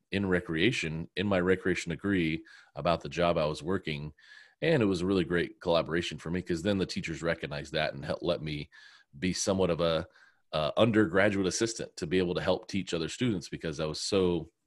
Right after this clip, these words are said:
I knew what to do with budgets and everything else and sponsorship and recreation and lesson plans, all this other stuff. So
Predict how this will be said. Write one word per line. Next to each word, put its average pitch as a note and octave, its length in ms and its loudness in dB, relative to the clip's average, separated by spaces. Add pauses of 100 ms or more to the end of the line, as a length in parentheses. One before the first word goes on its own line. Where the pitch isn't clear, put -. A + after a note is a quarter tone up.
(680)
I F2+ 100 -4
knew G2+ 140 0
what G2 160 2
to C2 120 -6 (140)
do A2 100 4
with F#2 180 4
budgets F2+ 460 0
and D#2+ 220 -4
everything F#2 400 -2
else F#2 240 0
and D#2 100 -8
sponsorship F2+ 640 -2
and D2+ 220 -8 (400)
recreation F2+ 680 0
and C#2+ 120 -6
lesson E2+ 340 -2
plans, D2+ 380 -4
all E2 100 -2
this D#2+ 140 -6
other E2+ 100 -2
stuff. D2+ 300 -8
So - 180 0